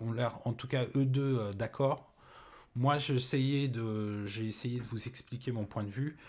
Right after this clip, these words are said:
Je pense très honnêtement que c'est assez clair ce que dit, euh, School Knight.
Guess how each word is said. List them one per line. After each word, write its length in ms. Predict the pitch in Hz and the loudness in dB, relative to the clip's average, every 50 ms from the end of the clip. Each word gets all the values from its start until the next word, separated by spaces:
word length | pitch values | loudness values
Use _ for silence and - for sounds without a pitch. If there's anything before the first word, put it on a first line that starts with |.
| - - - - - _ | -20 -20 -20 -20 -12 _
Je 160 | 110 107 120 | -4 -2 -2
pense 300 | 123 131 147 151 135 - | 0 0 -2 -2 -2 -4
très 240 | - - 151 143 143 | -2 0 0 2 2
honnêtement 580 | 147 143 139 139 135 - - 147 139 139 139 131 | 2 2 0 0 -2 -2 -2 0 0 0 0 -2
que 220 | 131 - 113 110 | -2 -2 -2 -2
c'est 180 | - - - 113 | -4 -2 -2 -2
assez 300 | 101 104 - - 120 123 | -2 -2 -2 -4 -6 -2
clair 240 | - 139 135 127 | 0 0 0 0
ce 80 | 131 - | 0 -2
que 80 | - 117 | -4 -4
dit, 260 | 107 107 107 107 110 | -4 -2 -2 -2 0
euh, 680 | 104 98 98 95 92 95 92 90 92 92 92 90 90 90 95 92 | 0 0 0 -2 -2 -4 -6 -6 -6 -6 -6 -8 -8 -8 -8 -10
School 300 | 92 - - - 110 101 | -10 -12 -8 -6 -4 -2
Knight. 480 | 101 110 117 135 160 185 180 - - | 0 0 0 0 0 -2 -4 -6 -18